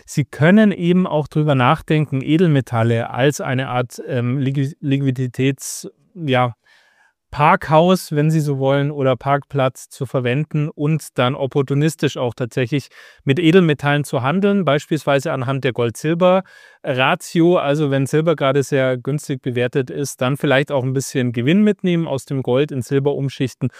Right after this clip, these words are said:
und immer hin und her schichten. Also das könnte eine interessante Strategie sein, wenn Sie jetzt aktuell viel Liquidität haben und sagen einfach, „Der Aktienmarkt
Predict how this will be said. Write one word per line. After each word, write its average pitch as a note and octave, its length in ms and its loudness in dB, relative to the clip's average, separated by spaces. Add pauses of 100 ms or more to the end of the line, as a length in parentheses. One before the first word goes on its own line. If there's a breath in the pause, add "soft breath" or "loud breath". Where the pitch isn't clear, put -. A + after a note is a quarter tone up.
(120)
und C3+ 140 0
immer C3 180 4
hin B2+ 160 2
und B2+ 180 0
her C3+ 140 2
schichten. - 380 -6
Also A#2+ 240 -4
das A2+ 240 -6
könnte A#2 340 -2 (320 loud breath)
eine C#3 80 -2
interessante C3 540 0
Strategie B2 500 0
sein, C3+ 240 4
wenn D3 140 4
Sie D3+ 100 2
jetzt C3+ 220 2
aktuell C#3 360 2
viel C#3 200 -4
Liquidität C3+ 580 -2
haben C3 280 -2
und B2+ 120 -6
sagen B2 260 -2
einfach, B2 340 -8
„Der - 220 -8
Aktienmarkt A2+ 680 -6